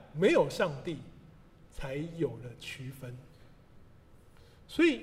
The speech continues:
以色列人所有的事情，出埃及、上帝的拯救、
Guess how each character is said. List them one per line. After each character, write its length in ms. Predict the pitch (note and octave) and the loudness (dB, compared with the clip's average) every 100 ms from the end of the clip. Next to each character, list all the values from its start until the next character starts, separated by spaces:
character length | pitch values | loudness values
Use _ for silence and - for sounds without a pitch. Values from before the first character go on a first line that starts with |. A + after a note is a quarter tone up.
| - | -6
以 80 | |
色 140 | F#3+ D#4 | -2 4
列 100 | D4 | 4
人 100 | B3 | 4
所 180 | - C4+ | 0 4
有 160 | A#3 | 6
的 60 | F#3+ | 6
事 180 | - A#3+ | 0 -4
情， 300 | - D3+ D#3 | -4 -6 -6
出 220 | - A#3+ | 0 2
埃 180 | A#3+ A#3+ | 4 2
及、 160 | E3+ | 0
上 200 | F3 B3 | -2 0
帝 80 | A3 | 6
的 80 | G3+ | 4
拯 140 | E3 B2+ | 4 -6
救、 240 | B2+ F3+ | 0 0